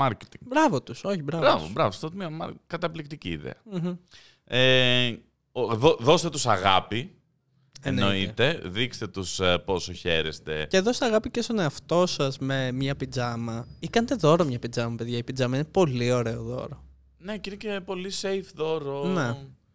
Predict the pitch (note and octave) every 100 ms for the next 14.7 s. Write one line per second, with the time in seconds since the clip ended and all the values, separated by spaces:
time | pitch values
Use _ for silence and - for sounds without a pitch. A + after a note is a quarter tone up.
0 | _ _ _ _ - G#2 A2+ G#2+ G#2 A2
1 | G#2 A2 - - _ _ F2+ F#2+ G#2 A2+
2 | C3+ C3+ A#2 - C3 G#2 - E2+ D2+ D#2
3 | D2 - C2+ A#1+ A#1 - _ - - _
4 | - F2+ - G2 F2+ E2+ D2+ C#2+ - _
5 | _ C#3+ - E2 - E2 D2 - A1+ C#2
6 | B1 - E2 D#2 D2+ C#2+ - - - D#2+
7 | D#2 D2+ D2 - F3+ F3+ _ _ _ _
8 | _ C3 - D#3+ D3+ D#3 D#3 D3 D3 D3
9 | C#3+ - - C#3 C#3 C3 B2+ F#2+ C#2+ -
10 | - _ C3+ B2+ - D3 D#3+ - C3+ C3
11 | C3+ D3 D3 C#3+ D#3+ D3+ C#3 C#3+ - D3+
12 | D#3 C3+ C3+ C3+ - D3 - D#3+ C3+ B2+
13 | B2+ B2+ D#3+ G3 D3 G#2 F#2 - C#2+ C#2+
14 | C#2+ - - - _ F#3